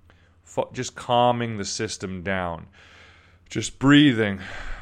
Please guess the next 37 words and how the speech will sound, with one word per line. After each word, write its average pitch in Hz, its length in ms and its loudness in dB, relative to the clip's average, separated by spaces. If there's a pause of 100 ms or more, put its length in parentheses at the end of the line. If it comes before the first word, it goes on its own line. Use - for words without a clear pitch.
(160)
just - 320 -10
having 165 380 2
ten 160 240 -2
minutes 160 260 -4
of 113 120 -4
deep 123 260 -4
breath 110 480 -2
where 104 140 -6
you 104 80 -4
just 107 180 -10
try 113 240 2
to 104 80 -8
be 95 160 -8
calm 107 520 -4
and, 95 120 -10
and, 101 300 -8 (260)
and 113 440 -6
nurture 139 480 2
and 101 220 -8
cherish 135 580 0 (480)
and 107 420 -4 (440)
encourage 131 840 2
that 117 200 0
feeling 135 400 0
of 104 140 -8
calmness, 127 640 -2 (280)
to - 60 -6
be 139 180 0
in 123 120 -4
touch - 360 2
with 135 80 -2
that 110 140 4
feeling 110 300 -4
of 95 140 -10
calmness 123 560 -4
inside 110 460 0
yourself. 90 560 -6